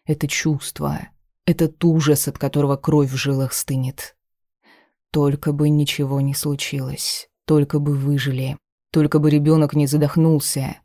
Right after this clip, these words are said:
Он где-то читал, что такое возможно, если женщина вовремя не разродится.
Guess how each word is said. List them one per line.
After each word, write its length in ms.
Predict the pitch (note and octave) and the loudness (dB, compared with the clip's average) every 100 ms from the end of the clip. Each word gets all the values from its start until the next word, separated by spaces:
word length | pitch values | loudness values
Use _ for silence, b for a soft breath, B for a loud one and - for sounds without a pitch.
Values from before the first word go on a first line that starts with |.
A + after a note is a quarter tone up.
| _ _ | _ _
Он 160 | D#3+ D#3 | 2 4
где-то 260 | E3 E3 | 4 2
читал, 340 | D#3+ D#3+ F#3 F3+ | -2 0 2 2
что 180 | - | -2
такое 320 | C#3+ C#3+ E3 E3 | -4 0 4 4
возможно, 480 | D#3 D#3 G3 F3 | 4 4 4 4
если 400 | C#3 C3 - C3 | 0 0 -2 -2
женщина 460 | C3 D3+ E3 - C3+ | 2 2 2 0 0
вовремя 360 | C3 D3 D3 D3 | 2 2 4 4
не 120 | D3 | 4
разродится. 840 | D3 D3 E3 D#3 C3+ - C3+ B2+ | 2 2 2 2 0 -2 -4 -6